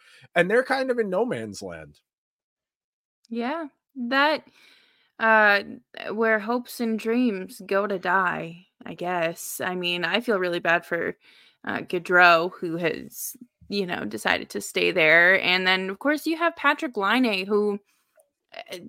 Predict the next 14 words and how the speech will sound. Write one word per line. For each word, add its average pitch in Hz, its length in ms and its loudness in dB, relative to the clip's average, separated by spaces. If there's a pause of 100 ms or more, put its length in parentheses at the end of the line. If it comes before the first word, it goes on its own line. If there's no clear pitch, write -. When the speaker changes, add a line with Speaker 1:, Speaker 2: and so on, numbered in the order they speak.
(120)
Speaker 2:
I 226 160 6
feel 294 220 2
so 240 180 0
bad. 233 200 2
His 262 220 -2
season 269 400 0
started 214 380 0
off 190 300 2
tough 190 400 -2
with 208 320 -2
that 202 220 2
concussion, 202 640 -2
thanks 202 380 -6
to 180 360 -6